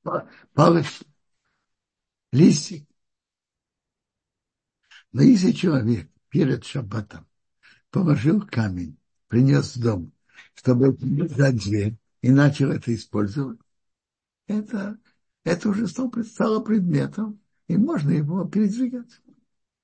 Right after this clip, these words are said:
Это мукце мах мозгов. И есть, я сказал, клиши малах терейсо, предмет, которым делает запрещенную работу. Это самый легкий из всех этих видов мукце. Можно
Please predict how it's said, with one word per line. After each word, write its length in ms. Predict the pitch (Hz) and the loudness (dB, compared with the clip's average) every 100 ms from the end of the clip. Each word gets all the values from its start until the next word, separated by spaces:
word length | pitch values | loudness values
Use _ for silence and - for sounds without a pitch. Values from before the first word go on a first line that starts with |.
| _ _ - - _ _ | _ _ -20 -20 _ _
Это 240 | 175 165 202 | 0 8 10
мукце 340 | 175 - - | 10 8 4
мах 240 | 160 131 | 4 4
мозгов. 420 | 104 110 - 87 139 | 0 -2 -4 -4 2
И 60 | |
есть, 380 | 185 160 127 - | 4 4 2 0
я 120 | 135 | -2
сказал, 420 | - 147 147 135 | 0 0 2 2
клиши 400 | - 156 170 143 | 0 -4 -4 -2
малах 400 | 143 139 135 139 | 0 2 0 -2
терейсо, 640 | 143 131 110 - - - - _ _ _ - _ | -4 -4 -4 -8 -12 -18 -20 _ _ _ -20 _
предмет, 480 | 151 160 175 170 147 | 2 4 4 2 2
которым 400 | 139 131 139 156 | -2 0 2 4
делает 380 | 135 135 131 110 | 4 4 4 2
запрещенную 760 | 120 123 120 - 120 117 113 | -4 -6 -6 -4 -2 0 -2
работу. 580 | 110 104 95 95 - 185 _ _ _ - _ _ - | -4 -8 -8 -12 -12 -14 _ _ _ -20 _ _ 4
Это 420 | 240 285 285 202 | 8 8 6 2
самый 560 | - 233 277 269 254 | 4 4 4 4 6
легкий 800 | 226 208 254 247 - - 233 202 | 8 10 10 10 2 2 2 2
из 80 | 160 | -4
всех 380 | - 214 214 - _ - | 0 0 0 -8 _ 2
этих 360 | 202 240 190 123 | 4 4 2 0
видов 340 | 175 151 127 | 0 2 -2
мукце. 520 | 131 131 - - - _ _ _ - | 0 -2 -4 -16 -18 _ _ _ 0
Можно 640 | 147 226 208 131 135 117 | 8 8 8 4 -2 -2